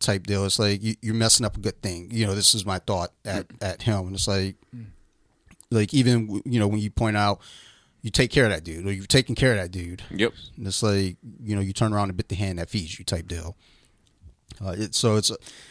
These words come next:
Speaker 1: know,
Speaker 2: Dude.
Speaker 1: from my end, it's always a little awkward, but
Speaker 2: One time he had a birthday, right? And people were supposed to throw him a birthday party, and they didn't plan, they didn't do anything, and in the last minute, they were like, "Ah, sorry, bro,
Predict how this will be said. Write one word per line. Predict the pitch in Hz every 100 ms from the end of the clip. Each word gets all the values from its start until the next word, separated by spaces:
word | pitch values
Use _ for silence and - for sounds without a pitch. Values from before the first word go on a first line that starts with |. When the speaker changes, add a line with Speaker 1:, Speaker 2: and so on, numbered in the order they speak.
| - - 123
Speaker 1:
know, |
Speaker 2:
Dude. | 117
Speaker 1:
from | 113 110
my | 110
end, | 107 101
it's | 113
always | 101 98
a |
little | 104 101 95
awkward, | 101 101 - 95 98
but | 98 90 90 _ - - -
Speaker 2:
One | 127 147
time | 143 131
he | 123
had | 107 110
a | 110
birthday, | 104 107 98 - 78 76 - 69 - _ -
right? | 95 92 - - -
And | 95 92 92 92 90 87 - _ _ _ _ _ _ -
people | 123 120
were | 107
supposed | - 98 104
to | 104
throw | 107 104
him | 101
a |
birthday | 90 95 92 85
party, | 92 85 78 76 - _ _ _ _ _ 98
and | 92 90 92 85 -
they | 98
didn't | 104 117 113
plan, | 117 98 98 101 - _
they | 95
didn't | 110 127
do | 113
anything, | 101 98 98 95 95
and | 95
in |
the | 95
last | 104 104 -
minute, | 101
they | 95
were | 95
like, | 98 -
"Ah, | 127 98
sorry, | - 110 95
bro, | 107 101 90